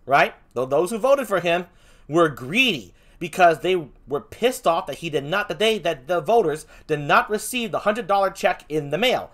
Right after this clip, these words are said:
Now, he did say twenty-four hours, but when people are greedy, all they want is the money right away. So this backfired on the politician, and he was subsequently beaten to death by his own voters. <laughs>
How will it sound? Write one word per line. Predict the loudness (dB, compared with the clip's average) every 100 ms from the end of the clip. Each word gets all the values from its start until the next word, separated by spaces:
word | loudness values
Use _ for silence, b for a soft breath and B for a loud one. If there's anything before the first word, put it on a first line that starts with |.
| _ _ B B 0
Now, | 2
he | 2
did | -2 -2
say | -2 -2
twenty-four | -2 -4 2 6
hours, | 6 6 0 -12 b -2
but | 0
when | 0
people | -4 -2 0
are | 0
greedy, | -2 -2 -2 -6 -10 _
all | 6 6
they | 6
want | 4 4
is |
the | 2
money | 2 2 2
right | 2 2
away. | 2 2 0 -8 _ _ b b
So | -2 0
this | 0
backfired | 2 2 2 4 6
on | 6
the | 2
politician, | 2 2 2 -2 -4 -6 B -4
and | 0
he | 2
was | 2
subsequently | 2 0 -2 -2 -2 -6
beaten | -6 -6 -6
to | -6
death | -6 -12 -16 _ _ _ _
by | 2 2
his | 4 2
own | 2 4
voters. | 4 2 -2 -8 -12
<laughs> | _ _ _ _ _ _ _ _ _ _ _ -6 -6 -6 -8 4 4 6 2 2 2 -6 -4 -6 -8 -12 -6 -4